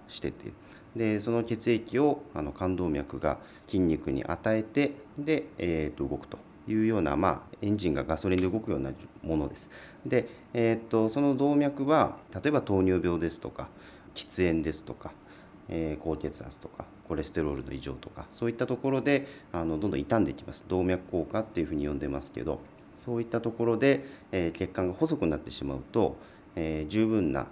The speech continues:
あの、血液が心臓の筋肉に行かないので、働きが悪くなります。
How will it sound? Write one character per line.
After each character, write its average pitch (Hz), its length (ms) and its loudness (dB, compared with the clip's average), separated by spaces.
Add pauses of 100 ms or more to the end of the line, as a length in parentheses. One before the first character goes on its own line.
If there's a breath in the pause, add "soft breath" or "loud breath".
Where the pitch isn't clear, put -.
(100)
あ 69 100 -4
の、 67 220 -6
血 85 240 -2
液 - 180 -4
が 67 80 -4
心 87 240 -2
臓 80 120 -2
の 76 80 -2
筋 76 180 -4
肉 71 340 -2
に 57 220 -8
行 82 140 -8
か 110 120 -2
な 110 120 2
い 85 80 4
の - 160 -4
で、 71 220 -2 (260)
働 80 380 -4
き 76 100 -6
が 73 80 -4
悪 80 180 0
く - 120 -10
な - 120 -10
り - 60 -10
ま - 120 -12
す。 - 120 -18